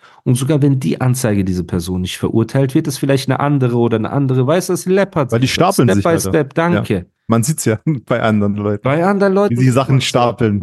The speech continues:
Speaker 1: Sammelklagen, äh, einflattern
Speaker 2: Ja.
Speaker 1: und so weiter.
Speaker 2: Ja.
Speaker 1: Und das ist das Ding. Und das
Speaker 2: Ja.
Speaker 1: meine ich nur einfach generell für alle anderen, ne? Es
Speaker 2: Ja.
Speaker 1: tut mir unfassbar leid, wenn ich irgendjemandem das Gefühl gegeben habe, dass ich mich über seine Krankheit lustig mache.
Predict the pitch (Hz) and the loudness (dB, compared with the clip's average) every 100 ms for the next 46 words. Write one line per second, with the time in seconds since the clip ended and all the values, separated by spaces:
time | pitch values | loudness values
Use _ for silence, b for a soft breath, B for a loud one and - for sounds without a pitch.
0 | 123 117 143 143 127 123 - 113 110 107 | 2 2 2 2 2 0 0 0 0 -2
1 | 104 - 101 - 104 98 95 90 87 87 | -6 -6 -6 -6 -6 -6 -6 -8 -6 -6
2 | 85 85 80 82 87 98 151 151 B B | -6 -8 -8 -6 -2 0 0 -2 B B
3 | B - 110 104 151 160 151 127 - 113 | B -6 -4 -2 -2 0 0 -2 -2 -2
4 | - 113 113 92 101 98 151 104 143 160 | -2 0 0 0 -2 0 0 2 2 2
5 | 156 - 151 156 156 - 147 139 131 135 | 2 0 0 2 0 -2 -4 -2 -4 0
6 | 131 120 143 135 - 127 - 135 143 143 | 0 2 0 -2 -4 -4 -2 -2 -2 -2
7 | 151 - - 113 139 139 - _ _ _ | -4 -8 -4 0 0 -4 -16 _ _ _
8 | _ _ _ _ _ 104 104 - 131 131 | _ _ _ _ _ -2 -2 0 2 2
9 | 127 120 - 98 98 104 92 90 - - | 2 0 -2 0 0 0 -4 -6 -10 -18
10 | b b b b 117 110 104 98 90 87 | b b b b 2 4 2 2 2 0
11 | - 87 107 95 92 92 90 87 - - | -2 -2 0 2 2 0 0 -2 -4 -4
12 | 92 90 90 - 107 - 90 82 - - | -2 -2 -2 -2 -4 -2 -4 -4 -8 -8
13 | - 73 - | -6 -8 -8